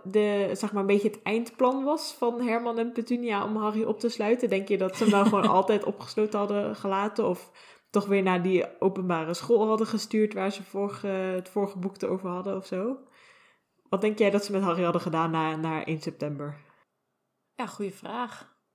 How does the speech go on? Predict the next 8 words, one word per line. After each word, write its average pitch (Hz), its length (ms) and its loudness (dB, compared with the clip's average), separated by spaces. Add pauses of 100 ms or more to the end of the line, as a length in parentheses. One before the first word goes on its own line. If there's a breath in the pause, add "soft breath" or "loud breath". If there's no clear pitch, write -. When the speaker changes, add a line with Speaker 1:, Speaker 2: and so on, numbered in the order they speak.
(640)
Speaker 2:
Ehm, 196 1160 -14 (800)
want 190 140 -8
weten 220 380 -2
we 202 80 -6
waar 202 240 0
we 208 60 -2
nu 190 180 -4
zitten? 269 520 -4